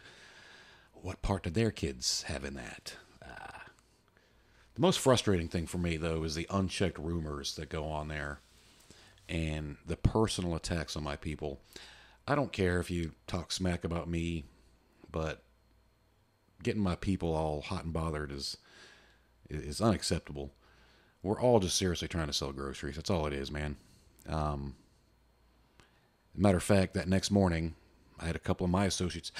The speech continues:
<gasps> "Did you see what they posted?" I was like, "Yes, yes, I saw it." I said,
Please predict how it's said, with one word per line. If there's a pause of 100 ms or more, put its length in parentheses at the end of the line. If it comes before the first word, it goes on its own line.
(120)
<gasps>
"Did
you
see
what
they
posted?"
I
was
like,
"Yes,
yes,
I
saw
it."
I
said,